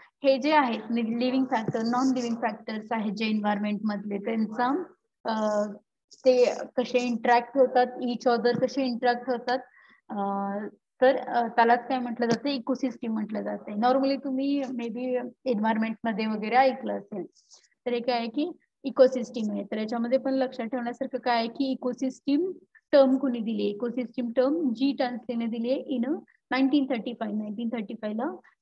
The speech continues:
ही term दिली आहे आणि ecosystem, it is the ecological system where the all the living and non-living factors of environment interact with each other with their own component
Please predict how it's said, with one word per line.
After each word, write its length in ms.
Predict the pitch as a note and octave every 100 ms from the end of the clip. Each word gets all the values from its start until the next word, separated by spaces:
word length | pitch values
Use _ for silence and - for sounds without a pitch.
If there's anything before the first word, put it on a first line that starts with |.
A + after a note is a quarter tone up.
| -
ही 60 | A#3
term 320 | A#3+ A3 A3
दिली 220 | A3 A3+
आहे 80 | D4+
आणि 240 | C#4+ A#3
ecosystem, 580 | A3+ A#3+ A#3 A3+ B3+ A#3+
it 120 | A3+
is 160 | A#3 G#3+
the 180 | B3+ D4+
ecological 640 | C4 B3+ A#3 G#3+ A#3+ C4
system 520 | B3 A#3+ A#3 - C4+ F#4+ F#4 - _ -
where 240 | A#3 A3+ A#3
the 180 | C4
all 440 | F4 - A#3 C4+ C4+
the 120 | C4+ B3
living 260 | A#3+ A#3+ A#3
and 180 | A#3 A#3
non-living 420 | A#3+ A#3+ C4 B3+ B3
factors 440 | A3+ C4 E4 C#4
of 180 | C4+ A3+
environment 600 | G#3+ G#3+ A3 C#4 - B3+
interact 340 | A#3 B3+ C4 -
with 300 | B3 - C#4+
each 300 | A#3 A#3 A#3+ G#3
other 280 | A#3 C4+
with 320 | C4 G#3+ F#3+ A3
their 160 | C4 -
own 240 | D4+ C#4+ C4
component 580 | A3 G#3 G#3+ G#3 G3+